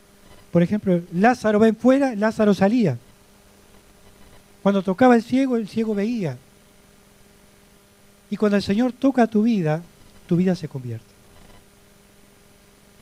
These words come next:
Es decir, algunas personas no se acuerdan cuándo,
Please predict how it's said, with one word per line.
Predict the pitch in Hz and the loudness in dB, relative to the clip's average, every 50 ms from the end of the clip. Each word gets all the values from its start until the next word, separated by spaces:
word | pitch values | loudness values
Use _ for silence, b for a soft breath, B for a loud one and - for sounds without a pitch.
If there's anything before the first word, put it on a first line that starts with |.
| - - _ _ _ _ - | -20 -20 _ _ _ _ -20
Es | 139 127 | -12 -6
decir, | - 185 175 175 - - _ _ _ _ _ - - - - - - - - _ _ _ _ - - _ _ _ _ - _ _ _ _ _ _ _ _ _ _ - | -4 -4 -4 -4 -8 -18 _ _ _ _ _ -20 -20 -20 -20 -20 -20 -20 -20 _ _ _ _ -20 -20 _ _ _ _ -20 _ _ _ _ _ _ _ _ _ _ -2
algunas | 180 196 247 294 240 | 0 2 2 2 2
personas | - 247 226 - - 254 247 226 | 2 0 0 2 2 2 2 2
no | 208 233 | 2 0
se | - - | 0 -2
acuerdan | 196 - - 220 220 214 190 | -4 -2 -2 -2 -2 -2 -4
cuándo, | 180 - - 214 196 170 143 131 120 | -4 -2 0 0 0 0 -4 -8 -12